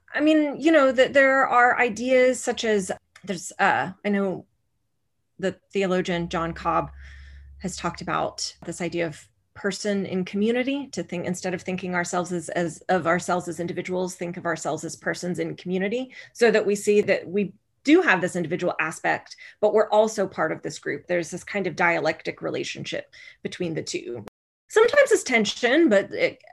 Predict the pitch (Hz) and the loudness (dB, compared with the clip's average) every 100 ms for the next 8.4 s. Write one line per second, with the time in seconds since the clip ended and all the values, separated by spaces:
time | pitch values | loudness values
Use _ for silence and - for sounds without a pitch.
0 | _ 226 220 226 285 262 254 254 233 - | _ 2 4 2 0 -2 0 -2 -2 -16
1 | _ _ 254 - 247 - - 285 311 330 | _ _ -4 0 0 -2 0 2 4 2
2 | - 208 208 214 233 381 - 92 - - | 0 -2 0 2 4 2 -2 -6 -12 -18
3 | - _ _ - 220 220 - 214 233 208 | -20 _ _ -4 -4 -4 -6 -4 -2 -4
4 | 202 220 269 254 _ _ _ _ _ - | -4 -4 -4 -8 _ _ _ _ _ -12
5 | - 214 196 233 285 165 151 151 165 247 | -4 0 2 2 2 0 -4 -4 -4 -4
6 | - - _ _ - 202 196 196 - 214 | -10 -16 _ _ -2 0 0 -2 -6 -6
7 | 214 214 180 196 233 214 214 202 185 - | 0 0 0 -4 -6 -6 -4 -2 -2 -4
8 | 185 - 165 170 | -6 -6 -8 -6